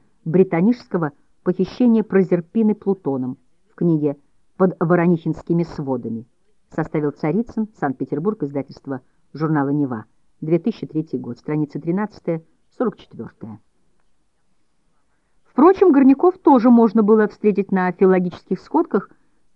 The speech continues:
Серьёзного антагонизма между этими группами не было. Разными были эстетические векторы. Семёнов воспитывал своих учеников в достаточно консервативной традиции, тогда как предоставленные сами себе филологи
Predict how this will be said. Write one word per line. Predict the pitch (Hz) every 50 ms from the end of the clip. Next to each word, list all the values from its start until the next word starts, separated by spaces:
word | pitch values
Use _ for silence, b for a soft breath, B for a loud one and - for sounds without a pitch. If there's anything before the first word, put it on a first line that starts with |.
| _ _ _ -
Серьёзного | - 233 208 196 202 240 233 190 156 185 180 180 -
антагонизма | - 185 185 170 - 180 190 208 233 294 349 285 233 190
между | 175 175 170 151 147 160 156 b b b b b b b _ -
этими | - - - 175 180
группами | 165 180 254 262 - - 185 175
не | 156 139 131 123 117
было. | 110 117 113 113 120 123 _ _ _ _ _ _ _ _ _ _ _ _ _ _ _ _ _ _ _
Разными | - - 226 254 240 170 170 156 151 139
были | 143 170 190 190 190 -
эстетические | 202 - - - 226 - - 208 - - - _ - 214 208
векторы. | 170 139 110 - _ - 117 120 104 - _ _ _ _ _ _ -
Семёнов | - 214 208 208 208 208 190 -
воспитывал | 208 202 - - 220 202 - 196 196 185
своих | - - 196 190 190 -
учеников | 190 - - 196 196 190 - 269 285 285 -
в | 180
достаточно | 170 165 165 - 202 190 - - 190
консервативной | - - 190 - - 185 185 185 180 - 139 127 127 127
традиции, | 123 - 123 123 123 123 120 - - - - - - - _ _ _ _ _ _ _ _ _ _
тогда | - 185 180 190 180 180
как | 180 - 170 - -
предоставленные | - 185 180 185 180 - - 180 170 165 165 165 160
сами | 160 - 165 165 160
себе | 160 - 170 165
филологи | 160 160 202 220 269 320 302 226 165 156 139